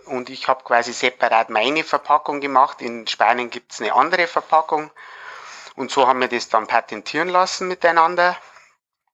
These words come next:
Und jetzt sind wir fertig und jetzt starten wir schon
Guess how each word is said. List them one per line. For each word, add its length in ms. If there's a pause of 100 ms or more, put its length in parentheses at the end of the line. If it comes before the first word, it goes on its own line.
(360)
Und 680
jetzt 340
sind 140
wir 100
fertig 480
und 140
jetzt 320
starten 400
wir 80
schon 280